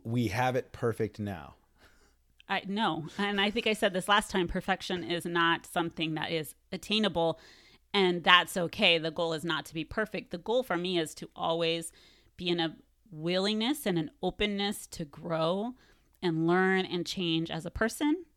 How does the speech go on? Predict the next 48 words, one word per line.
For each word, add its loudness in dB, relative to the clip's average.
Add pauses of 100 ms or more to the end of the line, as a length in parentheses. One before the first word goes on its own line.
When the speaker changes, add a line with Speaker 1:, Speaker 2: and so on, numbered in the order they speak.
(120)
Speaker 2:
as -12
an 0
individual, 2
and -4
as -4
a -14
couple. -6
So -4
no, 0
we're 0
not 0
perfect. -4
Are 0
we 4
a 0
thousand 4
times 4
percent -4
better 0
than -6
we -6
were -4
in -4
the -4
beginning? -4
Yeah. 4 (160)
Speaker 1:
Yeah. -6
Speaker 2:
We 0
are 2
not 2
even 0
recognizable, 0 (640)
but, 0
um, -6
it's -12
not -4
gonna 0
be 0
perfect, -6 (440)
and -2
that's -4
okay. -8 (580)
Speaker 1:
Okay, 4
final 6
question, 2
point 2 (200)
Speaker 2:
<laughs> -4
Speaker 1:
A. 8